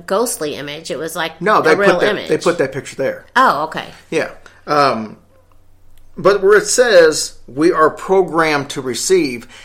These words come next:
Speaker 2: that's one of the teachings of Anton LaVey. He tells you that they program their people. Ev-, all the Satanists that are part of their church,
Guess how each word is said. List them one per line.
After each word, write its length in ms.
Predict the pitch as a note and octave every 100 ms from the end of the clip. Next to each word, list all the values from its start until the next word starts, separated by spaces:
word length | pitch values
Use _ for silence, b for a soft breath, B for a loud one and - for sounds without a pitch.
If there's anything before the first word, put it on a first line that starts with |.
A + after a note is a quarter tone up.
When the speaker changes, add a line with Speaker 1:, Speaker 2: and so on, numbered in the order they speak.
| B
Speaker 2:
that's 260 | D3+ G3+ -
one 180 | A3+ A3
of 80 | F3
the 120 | E3+
teachings 520 | - G3 - D3 C3
of 120 | B2+
Anton 560 | A2+ C3+ C3 C3+ B2+ B2
LaVey. 460 | A2+ A#2+ G#2 - B B -
He 280 | D#3 F#3
tells 440 | F#3+ G3+ F#3 E3+ C3
you 300 | C3 B2 A#2+
that 200 | B2+ -
they 160 | C3 B2
program 1040 | - - G#3+ G#3 D3+ C#3 A2+ G#2 A2+ - b b b -
their 200 | C#3+ D3
people. 540 | - A3+ - - - _ C#3+
Ev-, 200 | C3+ D3+
all 180 | C3 D#3+
the 100 | F#3+
Satanists 560 | - F#3 F3 E3 D#3+ D#3
that 80 | C3
are 80 | A2+
part 240 | B2+ C3
of 80 | C#3
their 120 | E3
church, 440 | - C3+ B2 A#2+